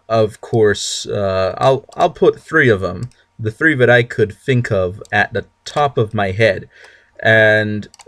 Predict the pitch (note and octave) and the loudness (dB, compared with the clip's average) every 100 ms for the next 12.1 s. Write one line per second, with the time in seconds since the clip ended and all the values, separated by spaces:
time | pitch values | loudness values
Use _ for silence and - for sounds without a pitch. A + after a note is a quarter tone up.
0 | - - A#2 C3 D#3+ F3 E3+ C3+ - C3+ | -20 -12 2 4 6 4 0 -6 -8 -2
1 | C3 A2 A#2 A2+ A#2 A2+ A2 - G2+ - | 0 0 0 0 0 -2 -4 -6 -6 -4
2 | - A2+ G#2 - - - - _ - _ | 0 2 2 -2 -6 -8 -14 _ -20 _
3 | _ _ - G#2 G2 F#2+ F#2 F#2+ F#2 - | _ _ -4 0 2 2 -2 -8 -10 -14
4 | _ _ _ _ _ _ _ _ _ _ | _ _ _ _ _ _ _ _ _ _
5 | _ _ _ _ _ _ _ _ - A2+ | _ _ _ _ _ _ _ _ -2 2
6 | C3 B2+ - - - A#2+ A#2+ B2 A2+ A#2+ | 2 2 -2 -8 -12 -8 0 2 4 4
7 | C3 B2+ B2 C3+ C3 A#2 A2+ - - - | 2 0 0 0 2 2 2 2 -6 -8
8 | A2 A2+ A2+ A2 A2 G#2 - _ _ _ | -12 -4 2 6 6 4 -2 _ _ _
9 | _ _ _ _ _ _ - - A2+ G#2+ | _ _ _ _ _ _ -20 -6 -4 -2
10 | G#2 G2+ G2 - _ _ _ _ _ _ | -2 -4 -6 -12 _ _ _ _ _ _
11 | _ _ _ _ _ _ F#2+ F2 F#2+ - | _ _ _ _ _ _ -10 -8 -10 -12